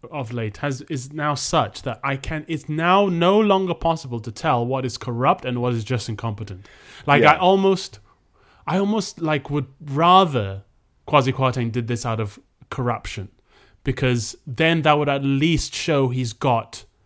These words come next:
Speaker 1: some kind of working thought process
Speaker 2: Yeah.
Speaker 1: or some ability to plan or some organizational acumen.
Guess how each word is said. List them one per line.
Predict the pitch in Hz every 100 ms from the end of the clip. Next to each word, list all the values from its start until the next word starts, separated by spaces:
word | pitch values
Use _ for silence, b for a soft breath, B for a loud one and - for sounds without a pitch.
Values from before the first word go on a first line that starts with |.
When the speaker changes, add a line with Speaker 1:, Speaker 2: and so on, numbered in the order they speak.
| _ _ _ _ _ _
Speaker 1:
some | - - - 160 156 139
kind | 135 135 131 127
of | 117 104
working | 117 120 117 107
thought | 120 123
process | - 104 107 104 - - -
Speaker 2:
Yeah. | 120
Speaker 1:
or | 120
some | - 135 131 139 151 151
ability | 123 123 117 120
to | 113
plan | - 123 104 95 92 98 B B B
or | 127 117 113
some | - 123 117 120 - _ _ _ -
organizational | 131 123 117 113 123 120 - 107
acumen. | 104 - 101 92